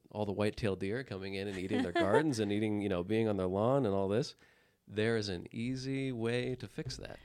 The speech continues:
Speaker 2: Yep. Yeah.
Speaker 1: Incorporate,
Speaker 2: Or <laughs>
Speaker 1: incorporate more native plants. And
Speaker 2: Or reframe it. There's so many, um, like, people that come to visit. Have you seen people, like, stop the car to take a picture of the deer?
Speaker 1: All
Speaker 2: <laughs> I don't
Speaker 1: the
Speaker 2: know. Maybe
Speaker 1: time.
Speaker 2: it's like,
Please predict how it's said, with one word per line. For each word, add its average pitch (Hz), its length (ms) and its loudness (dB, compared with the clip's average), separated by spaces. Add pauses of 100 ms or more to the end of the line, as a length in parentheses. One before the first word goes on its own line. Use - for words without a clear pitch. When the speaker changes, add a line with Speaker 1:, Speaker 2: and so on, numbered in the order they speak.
(180)
Speaker 2:
Yep. 202 200 -6 (840)
Yeah. 240 200 -6 (140)
Speaker 1:
Incorporate, 123 500 2
Speaker 2:
Or - 40 0
<laughs> - 80 -8
Speaker 1:
incorporate 151 460 6
more 143 120 10
native 135 300 8
plants. 98 400 0
And 87 120 -2
Speaker 2:
Or 269 280 4
reframe 233 520 -2
it. 202 120 -4
There's 214 180 -4
so 226 80 -4
many, 202 220 -4 (120)
um, 196 240 -4
like, 196 200 -8
people 214 300 -6
that 196 120 -4
come 202 300 -6
to 202 120 -10
visit. 208 380 -8
Have 202 100 -14
you 185 80 -10
seen 190 280 -12
people, 190 260 -14
like, 190 240 -10
stop - 360 -10
the 202 60 -14
car 180 220 -12
to 190 80 -12
take - 220 -16
a - 40 -20
picture 190 360 -10
of 190 100 -10
the 202 160 -10
deer? 196 400 -8
Speaker 1:
All 80 640 0
Speaker 2:
<laughs> - 80 -20
I 233 80 2
don't 294 80 4
Speaker 1:
the 359 100 6
Speaker 2:
know. 330 80 6
Maybe 240 260 2
Speaker 1:
time. 302 140 0
Speaker 2:
it's 320 80 -8
like, 262 240 -6